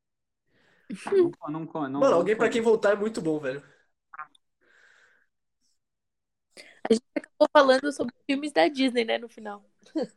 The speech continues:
Speaker 2: É, acabou, já não é Bob Esponja, já não é Bob Esponja, dá pra mudar o nome já, já dá pra mudar o nome
Speaker 1: Por que
Speaker 2: e a
Speaker 1: que eu tenho
Speaker 2: pauta.
Speaker 1: preconceito com o filme da Disney? Vamos lá, mano. Aqui, o bagulho é o seguinte, entendeu? Muito, muita merda, tá ligado? Muito gay, muito <laughs>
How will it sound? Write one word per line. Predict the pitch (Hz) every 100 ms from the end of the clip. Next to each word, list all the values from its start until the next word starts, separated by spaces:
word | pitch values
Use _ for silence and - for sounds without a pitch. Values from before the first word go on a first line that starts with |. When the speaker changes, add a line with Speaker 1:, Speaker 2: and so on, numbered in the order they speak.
| 370
Speaker 2:
É, | 311 190
acabou, | 170 247 311 254 202
já | 214
não | 262
é | 262
Bob | 247
Esponja, | 233 - 160 147
já | 180
não | 214
é | 233
Bob | 185
Esponja, | - - 135 147
dá | 160 180
pra | 214
mudar | 220 220
o | 226
nome | 240 214 180
já, | 151 131
já | 135
dá | 151
pra | 170
mudar | 160 170
o |
nome | 170 208
Speaker 1:
Por |
que | 262
Speaker 2:
e |
a |
Speaker 1:
que | 143
eu | 156
tenho | 254
Speaker 2:
pauta. |
Speaker 1:
preconceito | 226 214 208 180 185 165
com | 151
o |
filme | 165
da | 151 139
Disney? | 123 113 113
Vamos | 143 170
lá, | 131 113
mano. | 110 165
Aqui, | 214 -
o | 370 240 240 214 170
bagulho | 170 202 247
é |
o | 233
seguinte, | 208 196 190
entendeu? | 151 156
Muito, | 135 156 226 240 - 220 -
muita | 151 196 226 208 165
merda, | 139 160 170 160
tá | 120
ligado? | 127 139 127 127
Muito | 123 156 160 180 147
gay, | 120 135 165 175 165
muito | 143 143 160
<laughs> | 151 202 196 190 - - 262 -